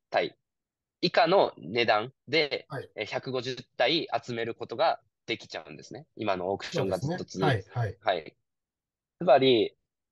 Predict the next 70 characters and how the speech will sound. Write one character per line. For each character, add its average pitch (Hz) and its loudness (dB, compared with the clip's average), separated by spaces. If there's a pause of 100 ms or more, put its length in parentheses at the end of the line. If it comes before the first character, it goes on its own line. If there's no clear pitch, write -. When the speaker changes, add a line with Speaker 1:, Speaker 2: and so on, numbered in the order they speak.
Speaker 1:
え 101 0
ー、 - -8
利、 131 -2
利 135 0
ザ 180 6
ヤ 175 6
み 175 -2
た 131 4
い 104 2
な 90 -4
も 87 -12
の 90 -10
が 87 -2 (500)
で 180 -4
き、 - -20 (140)
で 123 -6
き - -16
て - -10
く - -14
る 85 -14
と。 - -16 (500)
Speaker 2:
は 135 -2
い。 98 -4 (1300)
Speaker 1:
な 190 2
の 175 2
で、 139 2 (400)
儲 135 2
け 214 0
た 202 4
い 120 -2 (120)
み 127 -6
た 123 4
い 117 2
な 104 0
イ 113 -2
ン 123 -4
セ 131 -8
ン 123 -8
テ - -12
ィ 120 -8
ブ 117 -8
が 127 2
生 123 -6
ま 151 -2
れ 151 -4
る 147 -6
よ 151 -4
う 143 -8
な 170 -6
構 113 -4
造 101 -8
に 95 -12
な 85 -10
っ - -20
て - -18
ま - -18
す。 - -20 (400)
ま 143 -8
あ、 131 -2
Speaker 2:
は 120 0
い。 - -2
Speaker 1:
つ 175 -2
ま 156 4
り、 151 -2 (100)
百 - -10
五 160 -2
十 147 -4
か 123 -6
け 120 -4
る、 127 -2